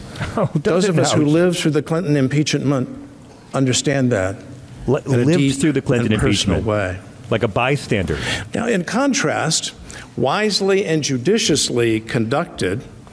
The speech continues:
Speaker 2: unlike the United Kingdom, impeachment remains a vital and appropriate tool in our country to serve as a check with respect to the federal judiciary.
Speaker 1: <laughs> Okay, that's,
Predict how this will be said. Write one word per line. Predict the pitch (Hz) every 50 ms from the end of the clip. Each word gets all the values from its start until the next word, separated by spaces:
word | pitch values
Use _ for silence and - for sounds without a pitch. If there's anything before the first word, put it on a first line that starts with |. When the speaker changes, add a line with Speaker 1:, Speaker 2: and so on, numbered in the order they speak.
| - - - - - - -
Speaker 2:
unlike | 160 160 160 156 160 185 220 233 214 226 - - - - - - - - - - - - - - - -
the | 135 151
United | 156 147 151 151 147 139 139 139 139
Kingdom, | - 185 196 185 139 123 147 -
impeachment | 160 170 175 - - 202 214 208 - 208 190
remains | 170 170 170 185 220 254 277 240 170 156
a | 147
vital | 131 120 127 170 214 247 247 220 202 175
and | 170 151
appropriate | 156 - - - 220 226 220 - 160 147 143 135 135 135 - - - - - - - - - - -
tool | - - 214 220 196 190 165 -
in | 160 151 151
our | 151 151 156
country | 151 - - 196 214 208 - - 131 92 85 80 73 - - - - - - - - - - -
to | - 165
serve | 151 - - 180 175 175 175 170 165 147 170 -
as | 165 147 147 151 139 - -
a | - 147 143
check | 131 139 - - - 185 170 147 143 - - -
with | - 139 135 123 -
respect | 135 - - - 139 123 117 120 120 - -
to | - 131
the | 120 120
federal | 110 - 135 123 110 110 107 104
judiciary. | 104 - - 117 107 107 104 - - - 101 95 98 98 110 123 - - - - - - - - _ _ _ _ _ _ _ _ _ _ _ -
Speaker 1:
<laughs> | - - - -
Okay, | 117 - - - - - 92 -
that's, | - 110 110 113 - - -